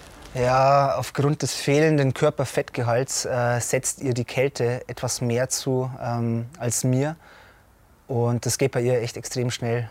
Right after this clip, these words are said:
was mich auch verwundert hat, weil die, weil Eva ja unendlich viel im Gebirge unterwegs ist. Aber wie schnell das bei ihr passiert, ähm, wenn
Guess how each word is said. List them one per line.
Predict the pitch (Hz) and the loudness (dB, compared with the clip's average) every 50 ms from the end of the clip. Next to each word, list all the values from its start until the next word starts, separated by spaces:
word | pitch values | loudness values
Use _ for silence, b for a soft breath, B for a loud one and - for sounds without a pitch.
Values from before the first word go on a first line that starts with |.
| - 127 | -8 -8
was | 117 117 - | -8 -6 -4
mich | 123 113 110 | -4 -4 -4
auch | 117 | -6
verwundert | - - 120 110 123 135 135 135 127 - | -4 -4 -4 0 0 0 0 0 -2 -4
hat, | - 123 - - | -8 -10 -8 -6
weil | - 110 113 110 | -4 -4 -4 -4
die, | 113 113 113 110 117 123 135 - - _ - - - | -4 -6 -8 -10 -12 -16 -18 -20 -20 _ -20 -20 -16
weil | - 110 104 - | -14 -12 -12 -10
Eva | - 117 - 127 | -8 -8 -4 -2
ja | 117 113 113 | -2 -2 -2
unendlich | - - 151 143 139 135 - 127 117 | -2 0 0 0 0 0 -2 -6 -6
viel | - - 135 | -4 -2 0
im | 131 123 | 0 0
Gebirge | 120 113 131 131 131 139 | 0 0 0 0 2 0
unterwegs | 135 131 135 123 127 127 - - | 0 -2 -2 -4 -4 -4 -6 -8
ist. | 139 131 - B B B B B B B B B B | -10 -10 -12 B B B B B B B B B B
Aber | 117 120 123 | 0 0 2
wie | 120 120 | 2 0
schnell | - - 123 127 | 0 2 2 2
das | 135 131 - | 2 2 0
bei | - - 123 | 0 -2 0
ihr | 127 135 | 0 0
passiert, | - - 127 - - - 135 139 - - - - - | 0 -2 -4 -2 0 0 0 0 0 -2 -10 -8 -6
ähm, | 117 120 120 117 120 117 113 | -4 -2 -2 0 -2 -2 0
wenn | 120 117 117 120 117 110 | 0 0 0 0 -2 -4